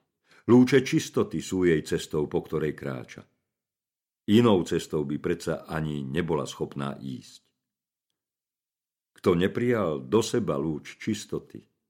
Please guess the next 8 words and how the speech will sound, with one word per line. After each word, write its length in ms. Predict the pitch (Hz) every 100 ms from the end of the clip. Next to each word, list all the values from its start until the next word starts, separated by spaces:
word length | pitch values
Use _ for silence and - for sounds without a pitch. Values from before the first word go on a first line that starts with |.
| _ _ _ _ _
k 80 |
tomu 320 | - 107 98 90
nikdy 320 | 110 123 107
nemôže 480 | 90 95 92 78 73
zavítať 480 | 85 85 82 73 64
lúč 400 | 67 82 78 - _ _ _ _
Božej 400 | 80 80 73 65
lásky. 480 | 60 53 - _ _